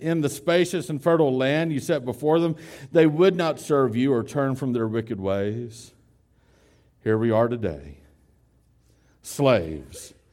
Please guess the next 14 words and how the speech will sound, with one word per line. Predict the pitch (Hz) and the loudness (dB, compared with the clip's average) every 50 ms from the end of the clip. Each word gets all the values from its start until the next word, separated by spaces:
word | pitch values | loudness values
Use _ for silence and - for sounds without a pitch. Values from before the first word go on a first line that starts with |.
| _ _ _ _ - | _ _ _ _ -8
in | 110 117 | -6 -4
the | 120 117 | -2 -2
land | 110 113 120 123 127 123 117 | 0 0 2 2 0 0 0
you | 123 | 0
gave | 110 120 120 123 120 113 | 2 2 4 4 4 2
our | 120 120 | 0 0
ancestors, | 117 107 101 98 - - 101 85 71 - - - - 76 - - - - - - _ _ _ _ _ _ _ _ | 0 0 -2 -4 -8 -10 -12 -12 -12 -14 -18 -20 -20 -20 -20 -20 -20 -20 -20 -20 _ _ _ _ _ _ _ _
so | - - 131 113 | -2 0 0 0
that | 113 110 110 | 0 -2 0
they | - 127 139 | 2 4 4
could | 143 139 147 135 | 4 2 0 0
enjoy | 131 127 110 127 127 127 127 | 0 0 0 2 2 2 2
its | 123 - - | 2 -2 -6
fruit | - - - 127 117 101 92 90 90 - - - | -12 -8 -4 -2 -2 -2 -2 -4 -6 -12 -18 -20